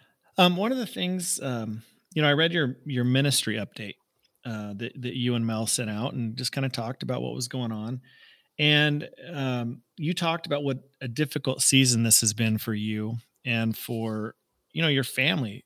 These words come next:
through covid. I mean, you guys are dealing with different, but the same protocols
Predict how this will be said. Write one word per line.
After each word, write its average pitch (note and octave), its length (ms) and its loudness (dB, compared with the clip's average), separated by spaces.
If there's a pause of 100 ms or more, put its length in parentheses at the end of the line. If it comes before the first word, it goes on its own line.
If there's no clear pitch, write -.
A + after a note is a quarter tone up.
(120)
through D3 220 0
covid. C#3 520 -2 (200)
I B2 100 -8
mean, B2+ 220 -2
you C#3 100 -2
guys D#3+ 260 2
are C#3 140 -4
dealing C#3 320 2
with C3 180 -2 (140)
different, C3+ 440 -6 (800)
but C3 160 0
the A#2 100 -2
same C3 420 2
protocols C#3+ 880 -2